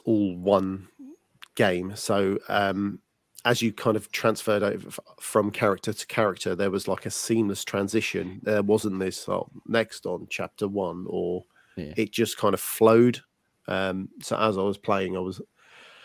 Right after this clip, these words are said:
Speaker 1: I was like, "When's there gonna be kind of a, a set, uh, not a set piece, but, like, a break in the story so I can pause it and turn it off?" But
Speaker 2: Yeah.
Speaker 1: there wasn't. So it,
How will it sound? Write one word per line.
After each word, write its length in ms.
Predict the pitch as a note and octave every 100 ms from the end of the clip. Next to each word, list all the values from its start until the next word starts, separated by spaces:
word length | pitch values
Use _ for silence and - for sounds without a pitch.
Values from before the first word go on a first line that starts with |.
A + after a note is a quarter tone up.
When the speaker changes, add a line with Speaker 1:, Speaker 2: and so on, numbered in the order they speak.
| -
Speaker 1:
I 20 | G#2
was 120 | G2+
like, 140 | G#2 -
"When's 320 | A2 A#2+ A2+
there 100 | G#2+
gonna 180 | G#2+ G#2
be 220 | G2+ G2+
kind 240 | - G2
of 80 | F#2
a, 160 | F#2+ F#2+
a 140 | G2
set, 280 | - - - -
uh, 80 | G#2 -
not 140 | E2+
a 40 | -
set 240 | F#2+ F2+
piece, 200 | F#2 F2+
but, 180 | - -
like, 140 | F#2
a 60 | G2
break 340 | - G#2 G2+
in 80 | G2
the 40 |
story 360 | F#2+ - G2 F#2
so 100 | -
I 60 | F2
can 120 | G#2
pause 300 | - G2 F#2
it 60 |
and 100 | G2
turn 180 | - F#2+
it 60 | F#2
off?" 260 | G#2+ - - -
But 160 | - - -
Speaker 2:
Yeah. 140 | F#2+ - - - - _ -
Speaker 1:
there 120 | F2+
wasn't. 400 | F2+ G2 G#2+ -
So 340 | - G2 F#2
it, 300 | F#2 F2 F2